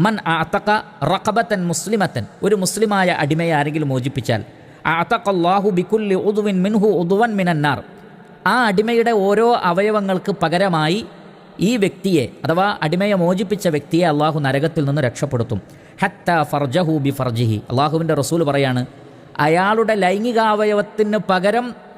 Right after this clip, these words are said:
ഈ വ്യക്തിയുടെ ലൈംഗികാവയവത്തെ വരെ അള്ളാഹു നരകത്തിൽ നിന്ന് രക്ഷപ്പെടുത്തും.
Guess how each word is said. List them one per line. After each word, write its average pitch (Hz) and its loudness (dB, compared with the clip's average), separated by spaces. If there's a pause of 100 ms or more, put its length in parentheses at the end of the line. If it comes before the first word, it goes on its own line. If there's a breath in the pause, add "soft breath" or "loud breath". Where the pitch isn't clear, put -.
(120)
ഈ 185 2
വ്യക്തിയുടെ 190 0
ലൈംഗികാവയവത്തെ 175 0
വരെ 156 2 (240)
അള്ളാഹു 139 0
നരകത്തിൽ 131 -2
നിന്ന് 131 0
രക്ഷപ്പെടുത്തും. 117 -4